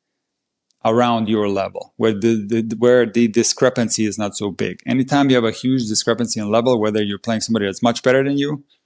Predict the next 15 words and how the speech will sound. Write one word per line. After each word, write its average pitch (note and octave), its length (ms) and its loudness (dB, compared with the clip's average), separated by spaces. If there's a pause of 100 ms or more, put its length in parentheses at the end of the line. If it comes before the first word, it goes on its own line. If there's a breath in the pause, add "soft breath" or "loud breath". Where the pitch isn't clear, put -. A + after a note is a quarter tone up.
(400)
or G#2 100 -4
much A#2+ 220 0
worse B2+ 580 2
than G#2 300 -6
you, A2+ 320 -8 (440 soft breath)
the A2 160 -2
level B2+ 600 4
of A2 140 -2
the A2 100 0
match A2 400 0
is G#2 100 -8
gonna A2 140 -4
be G2+ 100 -2
very G#2+ 220 0 (120)
poor. A2 480 -4